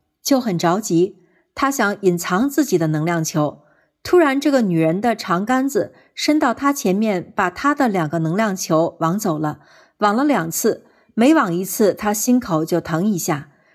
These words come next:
这个女的网走了同修的能量球，也网走了其他同修的能量球。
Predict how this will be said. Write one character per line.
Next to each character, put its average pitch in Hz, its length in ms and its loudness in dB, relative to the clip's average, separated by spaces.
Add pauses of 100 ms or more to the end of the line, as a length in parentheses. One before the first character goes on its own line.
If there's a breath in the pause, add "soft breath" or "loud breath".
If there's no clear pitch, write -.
(220 soft breath)
这 349 120 2
个 320 120 2
女 190 200 2
的 180 240 2
网 190 260 0
走 226 160 0
了 160 140 2
同 165 240 -2
修 240 180 -2
的 233 160 -2
能 156 160 -2
量 202 200 -4
球， 156 360 -2 (300 soft breath)
也 185 160 2
网 190 220 2
走 202 160 0
了 165 160 2
其 214 200 -4
他 277 220 -2
同 175 220 -2
修 185 160 -2
的 180 140 -2
能 156 140 -2
量 175 220 -2
球。 143 320 -4